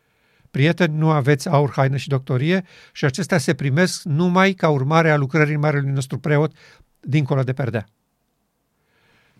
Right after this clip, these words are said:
Acesta este adevărul prezent pentru timpul nostru și noi dorim cu orice preț să-l onorăm și să răspundem invitației lui Dumnezeu de a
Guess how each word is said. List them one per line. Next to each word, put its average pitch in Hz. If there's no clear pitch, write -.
Acesta 180
este 165
adevărul 135
prezent 131
pentru 143
timpul 131
nostru 170
și -
noi 156
dorim 151
cu -
orice 180
preț 135
să-l 127
onorăm 123
și -
să 147
răspundem 151
invitației 135
lui 127
Dumnezeu 127
de 127
a 120